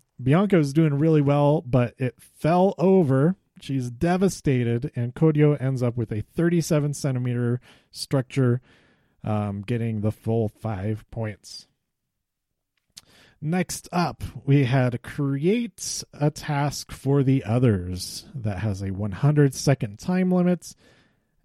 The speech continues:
and the, um, this is for the, the, uh, permanent guests,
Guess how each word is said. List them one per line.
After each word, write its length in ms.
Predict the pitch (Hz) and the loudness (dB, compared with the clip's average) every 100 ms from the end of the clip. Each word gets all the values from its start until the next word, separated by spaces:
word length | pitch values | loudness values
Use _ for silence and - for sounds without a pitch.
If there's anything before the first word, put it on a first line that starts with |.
| - | -10
and 340 | 113 107 104 - | -6 -6 -8 -14
the, 500 | 117 110 110 107 107 - | -12 -6 -4 -4 -6 -6
um, 420 | 117 101 95 95 | -4 -4 -6 -10
this 240 | 113 110 - | -6 -6 -6
is 100 | 113 | -8
for 220 | 120 107 | -4 -4
the, 380 | 95 98 92 98 _ _ _ - | -4 -10 -10 -12 _ _ _ -12
the, 220 | 107 98 | -8 -6
uh, 140 | 87 92 | -8 -10
permanent 540 | - 180 175 165 123 | 0 2 2 0 -2
guests, 680 | 139 143 - - - - | 2 2 0 -12 -12 -14